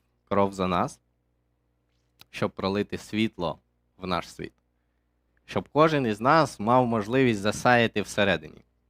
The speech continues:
Ісус прийшов на хрест і пролив світло в наш світ. У кожного з нас є своє місце, де ми маємо проливати світло.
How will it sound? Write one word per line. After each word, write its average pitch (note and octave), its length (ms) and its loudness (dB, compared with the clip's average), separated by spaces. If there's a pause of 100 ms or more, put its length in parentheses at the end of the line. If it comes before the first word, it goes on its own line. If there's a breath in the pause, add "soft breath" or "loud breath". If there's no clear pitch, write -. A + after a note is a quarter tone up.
(140)
Ісус C#3+ 440 -2
прийшов A#2 420 0
на C3+ 100 2
хрест F#2+ 380 -4
і F#2+ 60 -10
пролив G2+ 440 -2 (340)
світло G#2+ 640 -2 (720)
в G2 120 -10
наш F#2 240 -2
світ. E2 260 -8 (1400)
У - 60 -14
кожного D#3+ 460 6
з A2+ 60 -4
нас C#3+ 300 4
є B2 100 6
своє A#2+ 380 2
місце, C#3 380 0
де G#2+ 160 -2
ми A2 120 -2
маємо A#2 360 0
проливати G#2+ 580 0
світло. F#2 500 -4